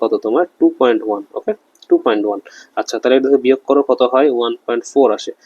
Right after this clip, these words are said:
আর তোমাকে আমি কি শিখাইছি বলো তো? জিরো পয়েন্ট ফাইভ থেকে যদি ওয়ান পয়েন্ট নাইন এর মধ্যে এই মানটা থাকে,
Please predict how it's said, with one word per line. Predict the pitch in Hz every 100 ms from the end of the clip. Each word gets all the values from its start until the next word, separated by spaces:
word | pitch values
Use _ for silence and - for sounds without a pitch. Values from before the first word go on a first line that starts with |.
| _ -
আর |
তোমাকে | - 135 135
আমি | 139 139 -
কি | 160
শিখাইছি | - 110 101 107
বলো | 113
তো? | 127
জিরো | 110 117 147
পয়েন্ট | 147 147 143 - -
ফাইভ | 117 139 -
থেকে | 143 131
যদি | 123 117 117
ওয়ান | 107 123 131
পয়েন্ট | 139 123 104
নাইন | 104 123 147
এর | 143
মধ্যে | 135 - 127 139 - - - -
এই | 120
মানটা | 113 117 120 135
থাকে, | - 123 113